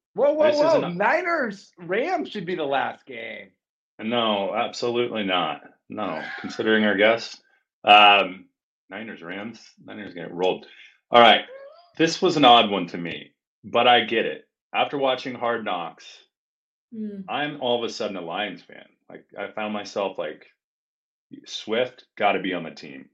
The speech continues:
Speaker 3: <laughs>
Speaker 2: Williams, he was hilarious. Put him in the backup slot. Like, I almost dra-, drafted Jared Goff. The Lions are favored in the game.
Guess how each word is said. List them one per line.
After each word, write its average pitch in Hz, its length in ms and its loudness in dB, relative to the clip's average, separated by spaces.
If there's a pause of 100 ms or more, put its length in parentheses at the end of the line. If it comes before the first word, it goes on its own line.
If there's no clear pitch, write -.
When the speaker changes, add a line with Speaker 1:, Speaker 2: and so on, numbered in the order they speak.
(260)
Speaker 3:
<laughs> - 260 -20
Speaker 2:
Williams, 131 640 2
he 117 240 -8
was 95 140 -2
hilarious. 85 580 -2
Put - 240 -6
him 101 100 -4
in 98 60 -8
the 92 80 -8
backup 85 480 -8
slot. 82 460 -8 (140)
Like, 82 200 -14
I 104 60 -4
almost 120 260 -4
dra-, 101 340 -4
drafted 98 400 -6
Jared 90 280 -6
Goff. 85 260 -6 (960)
The 92 60 -6
Lions 160 360 0
are 151 100 -2
favored 120 380 2
in 92 80 -6
the 87 80 -8
game. 76 320 -14